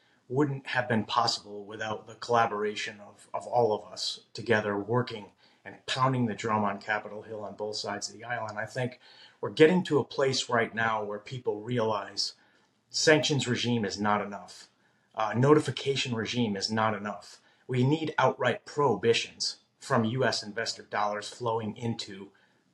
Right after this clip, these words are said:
mainland China. And the more that I talk to people around this country, retail investors, everyday investors, they're appalled by the fact that there are Chinese companies and funds that they own, uh, simply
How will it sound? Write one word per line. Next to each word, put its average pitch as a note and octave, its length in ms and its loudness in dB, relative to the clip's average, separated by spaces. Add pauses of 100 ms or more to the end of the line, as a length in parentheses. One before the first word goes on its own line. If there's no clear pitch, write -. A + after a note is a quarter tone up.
mainland G2+ 520 -2
China. - 340 -8 (460)
And G#2 120 -6
the G#2+ 80 0
more D#3 260 6
that F3+ 120 4
I D3 120 6
talk A#2+ 340 2
to - 80 -10
people C3 380 -4
around A#2 300 0
this A#2 160 -2
country, C#3 500 -2
retail B2 400 -6
investors, A#2 540 -2
everyday A2+ 340 -6
investors, A2+ 600 -4 (560)
they're C#3+ 160 4
appalled C3+ 560 2 (160)
by G#2+ 140 -2
the - 100 -8
fact G#2+ 360 -8
that - 280 -12
there C3 100 0
are A#2 100 2
Chinese A2 420 0
companies A2 460 -6
and G2+ 140 -6
funds B2 360 0
that G2+ 140 -2
they G#2 180 -18
own, A#2+ 300 0 (720)
uh, A2 280 0
simply A#2+ 540 0